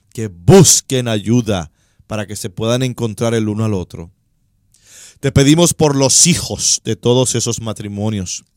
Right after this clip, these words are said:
Te pedimos por la juventud en general. Te pedimos por los jóvenes buenos,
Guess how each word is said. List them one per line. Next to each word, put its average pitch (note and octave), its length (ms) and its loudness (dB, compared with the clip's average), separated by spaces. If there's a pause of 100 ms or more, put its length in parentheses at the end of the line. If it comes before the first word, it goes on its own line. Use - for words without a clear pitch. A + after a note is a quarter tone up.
(800)
Te C#3 120 -2
pedimos D#3 520 0 (200)
por C3+ 160 0
la C3+ 100 4
juventud A#2+ 720 2
en D#3 160 -6
general. F#2+ 480 -6 (960)
Te G2+ 100 -12
pedimos G2+ 440 -4
por C#3 120 -2
los C#3 180 0
jóvenes C3+ 400 -2
buenos, C3 840 -2